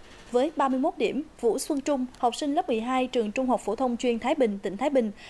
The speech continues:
đạt huy chương vàng Olympic toán quốc tế I M O năm hai nghìn không trăm mười sáu. I M O hai nghìn không trăm mười sáu được tổ chức tại Hồng Kông từ ngày sáu đến ngày mười sáu tháng bảy, với sự tham gia của sáu trăm lẻ hai thí sinh đến từ một trăm lẻ chín quốc gia và vùng lãnh thổ. Theo Phó Giáo sư Lê Anh Vinh,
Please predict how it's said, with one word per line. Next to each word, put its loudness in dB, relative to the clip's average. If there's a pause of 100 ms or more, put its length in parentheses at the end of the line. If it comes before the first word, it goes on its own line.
(100)
đạt 0
huy 0
chương -2
vàng 0
Olympic 0
toán 0
quốc 2
tế 2
I 2
M 0 (100)
O 2
năm 0
hai -2
nghìn 0
không -4
trăm 0
mười 2
sáu. 2 (420)
I 4
M 2
O 2
hai -2
nghìn 0
không -2
trăm 0
mười 2
sáu 0
được 0
tổ 0
chức 0
tại 2
Hồng -4
Kông 0
từ 0
ngày -2
sáu 0
đến 2
ngày 2
mười 0
sáu -2
tháng 0
bảy, 2 (280)
với 2
sự 0
tham -2
gia 2
của -2
sáu -2
trăm 2
lẻ 2
hai -2
thí -2
sinh 2 (240)
đến 2
từ 2
một -2
trăm 0
lẻ 0
chín -4
quốc -2
gia 2
và 0
vùng -4
lãnh -4
thổ. 2 (420)
Theo 2
Phó 0
Giáo 0
sư 0
Lê 4
Anh 2
Vinh, 2